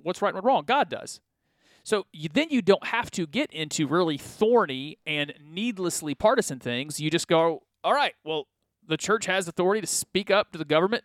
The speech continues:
and ask it to be, command it to be," I guess command's not a right word. Tell them, tell them God's ways.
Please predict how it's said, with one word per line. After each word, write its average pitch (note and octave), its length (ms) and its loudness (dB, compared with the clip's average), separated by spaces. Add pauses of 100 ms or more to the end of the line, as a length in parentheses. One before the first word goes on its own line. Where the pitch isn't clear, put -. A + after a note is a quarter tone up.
(100)
and C#3 280 -8 (260)
ask D3+ 300 -2
it - 100 -8
to D#3 100 -6
be, F#3 300 -2 (560)
command D#3+ 360 0
it G3 100 4
to - 240 -8
be," F3+ 160 2
I - 260 -12
guess F#3+ 160 -6
command's C3+ 280 -6
not B2 100 -6
a - 20 -4
right A#2 180 -2
word. B2 300 -2 (600)
Tell F3+ 200 2
them, F3+ 180 -18
tell F#3+ 200 4
them G3 160 2
God's F3+ 240 0
ways. - 420 -4